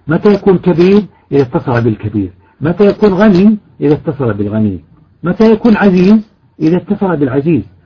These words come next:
ولله العزة ولرسوله وللمؤمنين. فلنتصل بالعزيز لأن نكون أعزة في الدنيا وأعزة في الآخرة،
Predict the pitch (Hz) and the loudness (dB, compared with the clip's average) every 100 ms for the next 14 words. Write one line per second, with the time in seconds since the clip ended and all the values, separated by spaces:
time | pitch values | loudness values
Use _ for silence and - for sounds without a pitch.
0 | _ 120 117 123 143 127 120 156 175 165 | _ -4 0 2 0 0 2 2 0 -4
1 | 180 120 147 170 135 123 202 202 202 226 | -2 -2 0 0 -2 -4 -4 -2 -2 -2
2 | 180 117 175 240 196 117 123 107 87 _ | -4 -4 0 0 0 -2 -6 -6 -10 _
3 | _ _ 143 156 202 - 240 226 165 170 | _ _ -4 -2 -2 -2 -2 0 0 -2
4 | 135 131 175 233 220 _ _ - 135 143 | -2 -2 0 0 -2 _ _ -8 -2 0
5 | 147 143 - 170 139 135 165 131 120 139 | 0 -4 -2 -4 -2 -4 -2 -2 -2 -4
6 | 113 147 175 147 214 247 - _ - 127 | -2 -2 0 0 -2 -4 -10 _ -6 -4
7 | 123 143 151 127 151 117 98 - - - | -2 -2 -4 -4 -8 -8 -12 -12 -20 -20